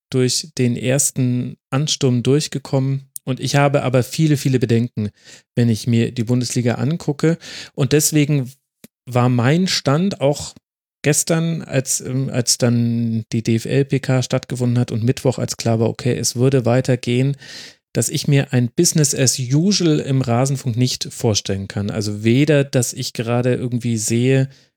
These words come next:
dass ich neun Spiele einfach so analysieren kann, so wie ich es bisher bei, an allen Spieltagen gemacht habe, noch, dass ich die übliche Sendungsstruktur, die wir hatten mit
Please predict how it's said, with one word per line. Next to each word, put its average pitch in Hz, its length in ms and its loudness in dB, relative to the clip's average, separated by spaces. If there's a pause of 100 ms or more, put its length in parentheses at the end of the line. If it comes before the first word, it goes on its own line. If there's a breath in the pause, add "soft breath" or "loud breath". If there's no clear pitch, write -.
dass - 160 -2
ich 120 180 -6
neun 120 360 2
Spiele 135 500 2
einfach 123 340 -2
so 131 220 -2
analysieren 123 600 -2
kann, 123 200 -2
so 120 140 -4
wie 127 60 -2
ich 117 80 -4
es - 40 -6
bisher 139 280 2
bei, 120 260 0
an 139 140 0
allen 143 220 4
Spieltagen 135 460 0
gemacht 120 420 -2
habe, 151 400 0 (1900 soft breath)
noch, 143 420 0 (720)
dass - 400 0
ich - 400 -8 (340)
die 120 240 0 (140)
übliche 151 360 2
Sendungsstruktur, 127 800 0
die 107 140 -2
wir 101 140 2
hatten 107 320 0
mit - 340 -2